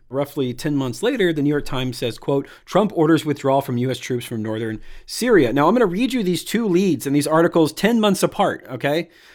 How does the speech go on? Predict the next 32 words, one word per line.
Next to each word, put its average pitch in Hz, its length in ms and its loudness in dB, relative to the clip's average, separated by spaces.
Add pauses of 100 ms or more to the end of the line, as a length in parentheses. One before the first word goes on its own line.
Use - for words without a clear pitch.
(120)
I'm 151 120 -2
gonna 175 100 4
read 175 160 6
these 143 160 -2
two 254 200 -4
leads, 160 420 -2 (340)
and 131 100 -2
I 139 40 0
want 170 180 2
you 208 60 0
to 208 60 4
note 214 300 2
that 139 80 -6
they 147 100 0
sound 160 220 2
exactly 160 400 0
the 185 80 -2
same. 175 400 0 (580)
Quote, - 340 4 (280)
"President 196 360 2
Trump 196 220 4
has 165 100 2
ordered 165 280 4
the 160 60 -2
withdrawal 151 340 2
of - 80 -2
two 185 140 -2
thousand 185 320 0
American 160 300 2
troops 143 260 -2
from 123 160 -4
Syria, 143 560 2